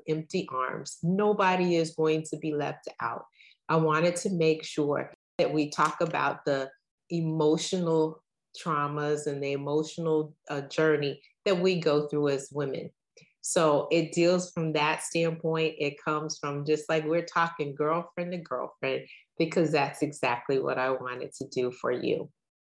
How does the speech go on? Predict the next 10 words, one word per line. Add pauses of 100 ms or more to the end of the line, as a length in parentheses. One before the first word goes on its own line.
(600)
So (360)
we're
gonna
grow
together. (600)
We're
gonna
celebrate
life
together.